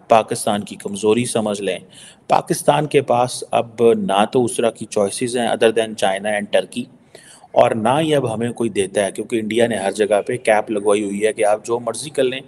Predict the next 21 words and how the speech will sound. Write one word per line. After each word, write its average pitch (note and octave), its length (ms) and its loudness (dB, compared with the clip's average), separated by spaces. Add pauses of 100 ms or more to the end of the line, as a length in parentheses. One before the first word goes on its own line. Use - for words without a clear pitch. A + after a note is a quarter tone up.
(420)
आपने C3+ 520 2
पाकिस्तान G#2+ 760 -4
को G2+ 380 -2
weapon F#2+ 360 -6
नहीं G2+ 240 -6
देने। - 260 -10 (1040)
और, A2+ 320 4
अ, A2 320 -2 (880)
ये C#3 260 0
India C#3 280 -2
और C#3+ 100 -2
जो, B2 140 -6
अ, A2+ 400 -2 (140)
Russia B2 260 -2
का A#2+ 120 0
joint A2+ 380 -4
venture G#2+ 380 -2
है, G#2+ 300 -2 (460)
और, A2 320 4
अ, G#2+ 160 0 (200)
technically C3 840 -2